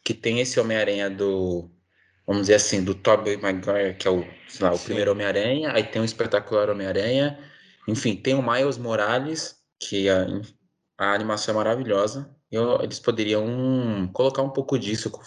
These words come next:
Speaker 1: é, pegar as diferentes experiências das outras realidades, dos Homem-, dos Homens-Aranha, e passar pro,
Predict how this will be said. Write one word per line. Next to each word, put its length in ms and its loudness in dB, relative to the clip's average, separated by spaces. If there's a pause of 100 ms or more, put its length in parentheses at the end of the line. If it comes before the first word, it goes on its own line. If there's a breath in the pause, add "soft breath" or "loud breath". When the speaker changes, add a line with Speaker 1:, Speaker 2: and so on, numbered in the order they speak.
(460)
Speaker 1:
é, 140 2
pegar 600 2
as 180 -2
diferentes 500 2
experiências 960 0 (460 soft breath)
das 300 2
outras 320 -2
realidades, 720 0
dos 300 -6
Homem-, 360 0 (120)
dos 260 -2
Homens-Aranha, 480 2
e 40 -4
passar 360 0
pro, 360 -2